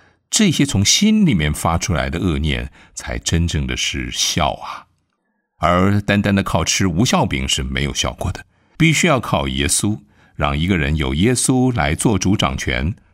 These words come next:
才能够成为一个新造的人，能够抵挡魔鬼一切的引诱。所以耶稣在吃逾越节晚餐的时候，他首先是拿起饼来向上帝祝谢，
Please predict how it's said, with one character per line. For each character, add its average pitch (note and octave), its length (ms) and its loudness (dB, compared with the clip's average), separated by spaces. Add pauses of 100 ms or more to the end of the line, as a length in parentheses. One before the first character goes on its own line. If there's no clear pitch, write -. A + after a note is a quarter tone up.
(140)
才 - 160 -4
能 D3+ 120 2
够 C3+ 40 2
成 - 140 -2
为 E2 100 2
一 D#2+ 60 2
个 D#2+ 160 -2
新 C#3+ 220 2
造 D#3 160 2
的 D#2+ 100 -2
人， C2+ 320 0 (300)
能 D2 100 -2
够 C#2 80 -2
抵 C#2+ 140 0
挡 B1+ 200 -2
魔 C2 160 -2
鬼 - 300 -6
一 B1+ 140 -4
切 - 160 -6
的 - 80 -8
引 F#2 240 -10
诱。 - 160 -14 (580)
所 - 160 0
以 A#2+ 220 4
耶 D#3 160 4
稣 E3 220 2
在 B2+ 180 2
吃 A2 300 0
逾 - 20 4
越 G#2+ 220 2
节 F#2 120 -2
晚 E2+ 240 -2
餐 F2+ 200 0
的 E2+ 100 0
时 - 100 -6
候， B1+ 360 -8
他 D2 340 -6
首 C#2+ 180 -6
先 F#2+ 160 -2
是 E2+ 120 -2
拿 D2+ 180 0
起 F2 140 -2
饼 B1 240 -6
来 A#1+ 280 -4 (140)
向 C2 280 -4
上 D2 220 -4
帝 C#2+ 160 -6
祝 D#2+ 220 -2
谢， B1+ 320 -6